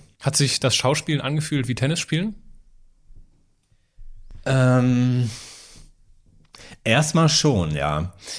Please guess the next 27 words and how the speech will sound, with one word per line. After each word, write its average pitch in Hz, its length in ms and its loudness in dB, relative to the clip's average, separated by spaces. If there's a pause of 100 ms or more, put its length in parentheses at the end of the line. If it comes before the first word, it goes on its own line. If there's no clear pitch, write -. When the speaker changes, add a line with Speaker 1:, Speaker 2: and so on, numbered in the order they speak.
(140)
Speaker 2:
Also 90 220 0
bei 92 80 2
diesem 92 240 2
Theaterstück 107 680 0
mit 107 140 0
Sicherheit 110 400 0
schon. 92 300 0
Das 82 180 -4
war 92 100 2
auf 92 180 -2
jeden 101 220 2
Fall, 95 380 2 (220)
ich - 120 0
hab - 140 0
mich 101 160 2
dann 95 220 2
nicht 104 160 2
so 98 160 2
sicher 101 360 2
gefühlt, 135 460 -2
weil, 92 300 2
also 92 240 0
es 90 160 -2
war 101 140 2
dann 98 180 4
so, 104 260 2 (320)
ich - 180 -4